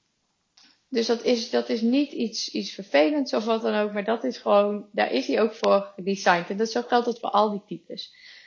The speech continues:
Ehm, een manifestor is daarom ook de enige, het enige type wat vrij kan bewegen. Wat vrij, zonder, onaf-, dus onafhankelijk, dus zonder de andere types,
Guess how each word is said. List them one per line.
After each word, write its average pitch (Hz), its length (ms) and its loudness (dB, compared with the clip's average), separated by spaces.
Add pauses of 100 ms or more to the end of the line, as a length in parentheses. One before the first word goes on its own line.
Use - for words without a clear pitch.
(320)
Ehm, 214 300 4
een 214 80 4
manifestor 233 640 4
is 220 140 0
daarom 226 440 2
ook 269 280 4
de - 180 -4
enige, 294 540 2
het 226 120 -2
enige 277 380 0
type 233 300 -2
wat 220 180 -4
vrij 269 640 4
kan 233 200 2
bewegen. 185 680 0 (100)
Wat 196 160 -10
vrij, 233 580 4 (360)
zonder, 294 640 2
onaf-, 269 360 2
dus 202 220 -8
onafhankelijk, 247 580 0
dus 220 180 -4
zonder 285 280 0
de 226 80 -2
andere 247 340 -2
types, 240 520 -2